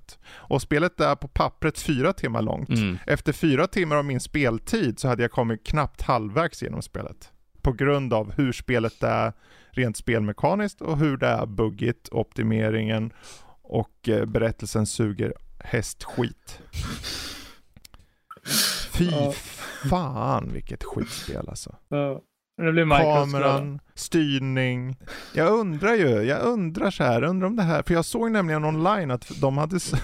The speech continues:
Speaker 1: <laughs> de säljer en specialutgåva med lite fint lullull och
Speaker 2: De
Speaker 1: så här
Speaker 2: har
Speaker 1: fysiskt.
Speaker 2: flera. De har en specialutgåva med en samlarfiguren, Connor, eller vad han heter, och en Steelbook
Speaker 1: Ja.
Speaker 2: Edition, en sån
Speaker 1: Och
Speaker 2: limited.
Speaker 1: någonstans blir jag lite så här,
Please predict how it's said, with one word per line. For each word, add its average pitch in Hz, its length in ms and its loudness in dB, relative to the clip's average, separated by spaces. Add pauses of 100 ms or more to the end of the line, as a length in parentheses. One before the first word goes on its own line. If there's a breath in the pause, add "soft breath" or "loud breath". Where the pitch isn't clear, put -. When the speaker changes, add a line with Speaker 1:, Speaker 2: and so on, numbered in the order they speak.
(100)
Speaker 1:
<laughs> 160 200 0
de 147 180 2
säljer 156 420 2
en 151 60 0
specialutgåva 151 1120 2
med 107 160 0
lite 110 220 -2
fint 113 300 0
lullull 127 440 2 (120)
och 135 60 4
Speaker 2:
De 110 60 2
Speaker 1:
så 107 80 2
här 117 60 6
Speaker 2:
har 113 80 6
Speaker 1:
fysiskt. 147 300 2
Speaker 2:
flera. 95 360 2
De 95 160 -2
har 98 240 0
en 120 480 0
specialutgåva 104 720 0
med 98 120 -2
en 95 100 -2
samlarfiguren, 98 1040 -2 (240)
Connor, 85 500 -2
eller 71 120 -6
vad 80 80 -6
han 82 100 -4
heter, 85 340 -6
och 127 220 0
en 117 260 -2
Steelbook 156 680 0
Speaker 1:
Ja. 107 60 -2
Speaker 2:
Edition, 85 580 -4
en 90 260 -6
sån 87 160 -4
Speaker 1:
Och 87 60 -6
Speaker 2:
limited. 92 240 2
Speaker 1:
någonstans 185 600 0
blir 156 120 2
jag 139 140 4
lite 131 140 -4
så - 80 0
här, 113 160 2